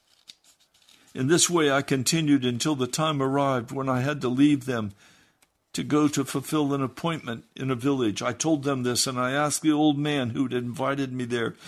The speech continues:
to remain and take charge of the meeting while I went to my appointment. He did so. But there was too much interest, and there was too many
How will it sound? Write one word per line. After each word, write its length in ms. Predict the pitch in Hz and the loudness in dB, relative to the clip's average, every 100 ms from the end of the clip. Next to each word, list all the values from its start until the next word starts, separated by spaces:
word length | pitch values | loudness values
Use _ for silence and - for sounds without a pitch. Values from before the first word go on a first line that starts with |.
| - - | -20 -6
to 120 | - | 0
remain 400 | 139 135 139 143 | 2 0 -2 -2
and 160 | 127 120 | -2 -4
take 220 | 151 123 | -4 -4
charge 380 | - 139 123 117 | -4 -2 -2 -4
of 100 | 117 | -4
the 100 | 117 | -4
meeting 420 | 127 135 123 110 | 0 0 0 -2
while 200 | 104 113 | -2 -2
I 80 | 110 | -2
went 260 | 113 127 - | -2 -4 -6
to 80 | |
my 180 | 113 110 | -4 -4
appointment. 520 | 104 - 123 90 92 | -4 -6 -8 -8 -8
He 120 | 113 131 | -4 -2
did 300 | - 160 143 | 2 0 0
so. 380 | 143 110 87 - _ _ _ _ _ _ _ _ _ _ _ _ _ - | -2 -4 -6 -10 _ _ _ _ _ _ _ _ _ _ _ _ _ -8
But 160 | - | -4
there 120 | 160 | 0
was 240 | 147 135 - | 2 2 0
too 160 | - | 0
much 260 | 170 160 - | 0 0 0
interest, 520 | 180 165 156 120 - | 0 0 0 -2 -2
and 120 | 151 | -4
there 120 | 143 143 | -2 0
was 200 | 135 - | 0 -2
too 200 | - 170 | -2 -2
many 340 | 165 156 135 | 0 -2 -4